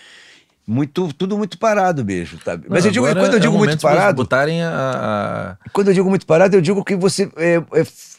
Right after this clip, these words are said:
Speaker 1: é, sem, muito investimento que a gente fez no show, e continuar fazendo muito investimento,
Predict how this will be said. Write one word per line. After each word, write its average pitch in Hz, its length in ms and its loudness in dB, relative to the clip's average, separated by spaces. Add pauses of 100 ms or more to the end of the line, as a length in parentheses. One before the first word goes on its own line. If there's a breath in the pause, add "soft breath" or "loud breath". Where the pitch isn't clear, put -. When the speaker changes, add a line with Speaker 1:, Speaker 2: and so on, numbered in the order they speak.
Speaker 1:
é, 95 180 -16 (160)
sem, - 440 -6 (400 loud breath)
muito 208 420 0 (120)
investimento 170 600 -2
que - 80 -4
a - 20 0
gente 147 160 -4
fez 180 300 0
no 190 120 -4
show, 170 500 0 (380 soft breath)
e 160 80 -6
continuar 240 380 0
fazendo 208 300 0
muito 214 220 -4
investimento, 180 640 -2